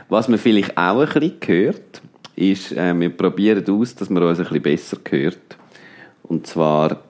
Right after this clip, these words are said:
mit, äh, neuen Mikrofon und, äh, einer riesigen Anlage, die wir da im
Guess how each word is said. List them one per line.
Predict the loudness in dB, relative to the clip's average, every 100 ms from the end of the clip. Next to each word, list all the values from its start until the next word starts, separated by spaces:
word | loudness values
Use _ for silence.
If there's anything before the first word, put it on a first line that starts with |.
| _ -6
mit, | -4 -4 -6 -4
äh, | -2 0
neuen | -2 0 0 0
Mikrofon | -2 -4 -6 -4 0 2 4 4 2
und, | 0 -2 -2
äh, | -4 -2 -6 -10 -18 -12 -8 -8 -6
einer | -4 -2 0 -2 -2
riesigen | -4 -4 -4 -4 -2 0 0
Anlage, | 0 2 2 2 0 0
die | 0
wir | -2 -2
da | -2
im | 0 0